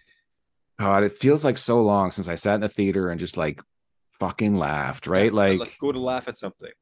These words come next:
Speaker 1: it was Judd
Speaker 2: Yeah.
Speaker 1: Apatow would have been the last time. Like, I remember going to see, like, and then not knowing, the funny thing about comedies too, is 'cause you don't put the,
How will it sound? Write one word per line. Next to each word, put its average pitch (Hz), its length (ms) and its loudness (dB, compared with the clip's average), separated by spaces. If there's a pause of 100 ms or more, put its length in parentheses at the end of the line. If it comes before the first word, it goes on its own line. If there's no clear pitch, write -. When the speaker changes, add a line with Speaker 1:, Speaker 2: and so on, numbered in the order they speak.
(140)
Speaker 1:
it 110 100 2
was 110 140 2
Judd 131 180 4
Speaker 2:
Yeah. 131 120 4
Speaker 1:
Apatow 90 460 -2
would 90 100 -2
have 98 60 0
been 98 100 -2
the 92 80 -4
last 92 240 -4
time. 73 420 -6 (100)
Like, 104 180 4
I 113 40 6
remember 117 220 6
going 110 180 4
to 107 60 2
see, 104 200 0
like, 98 400 0
and 120 120 2
then 131 140 6
not 139 240 4
knowing, 135 240 0 (140)
the 143 80 0
funny 202 200 4
thing 180 160 0
about 127 180 0
comedies 139 400 0
too, 143 200 0
is 113 100 -2
'cause 131 140 -4
you 135 60 -2
don't 135 180 -4
put 123 120 -6
the, 120 300 -2